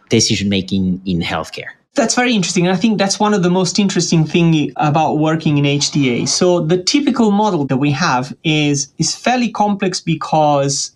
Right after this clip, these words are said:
Speaker 2: uh, first of all, we are different than the trial, clinical trial people in some ways, because we're not interested in seeing whether my drug is better than placebo. That's not the decision that we're trying to make. The decision that we're trying to make is,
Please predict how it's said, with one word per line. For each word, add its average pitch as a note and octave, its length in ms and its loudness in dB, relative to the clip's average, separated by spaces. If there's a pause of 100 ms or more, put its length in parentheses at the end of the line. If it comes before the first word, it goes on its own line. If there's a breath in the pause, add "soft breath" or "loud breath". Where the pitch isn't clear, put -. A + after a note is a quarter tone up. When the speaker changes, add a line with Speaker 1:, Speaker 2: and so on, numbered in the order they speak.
Speaker 2:
uh, C3+ 220 -4
first - 400 -2
of A#3 120 0
all, A3+ 340 0 (720 loud breath)
we A3 280 2
are G3 120 2
different F3+ 480 0
than D#3+ 380 2
the C#3+ 220 0
trial, E3 580 -2
clinical F3+ 400 0
trial C#3+ 340 0
people D3+ 580 -2
in C3+ 100 0
some C3+ 200 -2
ways, A#2+ 240 -2
because D3+ 320 0
we're E3+ 120 2
not F#3+ 240 0
interested E3+ 420 0
in D#3 160 2
seeing D#3 400 0
whether C#3+ 220 2
my D#3+ 200 0
drug D3+ 300 0
is B2 100 -2
better C3 220 -2
than A#2+ 160 0
placebo. G#2+ 520 -4 (320)
That's G#3 300 -2
not G#3 160 2
the F3 80 -2
decision D#3+ 400 0
that C#3 80 0
we're C3 120 -2
trying C3 240 -2
to B2+ 100 -8
make. - 180 -6
The C#3+ 60 -6
decision G3 400 0
that F#3 60 2
we're F3+ 80 0
trying F#3 220 0
to F3+ 100 0
make F#3 260 0
is, C#3+ 500 0